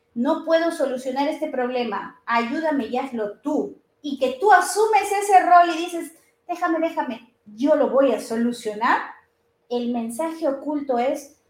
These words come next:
"Tú no tienes la capacidad de solucionar esos problemas, por lo tanto, eres un tonto. Yo sí puedo hacerlo, entonces, déjame, déjame, ponte para allá". Y eso está mal,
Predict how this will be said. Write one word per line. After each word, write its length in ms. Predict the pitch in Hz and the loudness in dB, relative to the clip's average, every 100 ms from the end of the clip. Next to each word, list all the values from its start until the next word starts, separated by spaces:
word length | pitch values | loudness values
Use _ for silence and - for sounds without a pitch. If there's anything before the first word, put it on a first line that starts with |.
| _ _ _ | _ _ _
"Tú 360 | 330 330 330 320 | -2 -2 -2 -2
no 260 | 277 262 - | -2 -4 -6
tienes 500 | 254 269 254 254 247 | -2 0 0 -2 -4
la 200 | 226 - | -6 -2
capacidad 840 | 226 220 208 214 214 196 208 208 | -2 0 -2 -6 -8 -4 -2 -2
de 100 | 208 | -4
solucionar 800 | 208 202 190 - 190 196 202 208 | -6 -10 -10 -14 -12 -6 -4 -2
esos 220 | 220 202 | -4 -10
problemas, 720 | - 202 185 214 226 240 277 - | -10 -8 -4 -2 -2 -2 -6 -8
por 140 | 226 | -6
lo 120 | 196 - | -6 4
tanto, 360 | 311 466 - 539 523 _ - | 6 6 2 -2 -4 _ -6
eres 260 | 214 208 | -4 -4
un 140 | 214 - | -8 -6
tonto. 400 | 180 170 - _ _ _ _ _ | -6 -6 -14 _ _ _ _ _
Yo 500 | 226 240 349 349 - - - | -4 4 8 8 6 -2 -16
sí 200 | - 254 | -10 -2
puedo 260 | 240 233 220 | 2 4 4
hacerlo, 640 | 220 277 269 277 359 392 - _ - | 4 4 4 4 2 0 -14 _ -6
entonces, 640 | 240 233 262 277 320 - - _ _ | -4 2 2 2 0 -4 -12 _ _
déjame, 320 | 240 185 175 | -10 -8 -8
déjame, 300 | - - - _ | -10 -16 -20 _
ponte 240 | 320 285 | -2 0
para 160 | - 208 | 2 2
allá". 260 | 202 - - _ _ - _ _ - | 0 -8 -16 _ _ -20 _ _ -6
Y 140 | 339 | -4
eso 120 | 381 | 0
está 200 | 403 403 | 0 2
mal, 500 | 392 415 554 480 294 | 0 2 2 2 0